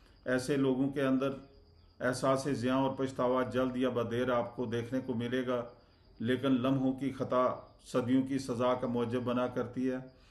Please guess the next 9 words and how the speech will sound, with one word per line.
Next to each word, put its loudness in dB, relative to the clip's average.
मैं 4
उम्मीद 4
करता 0
हूँ 0
कि -2
हमारे 2
रज़ाकार 0
अपना 2
मिशन 2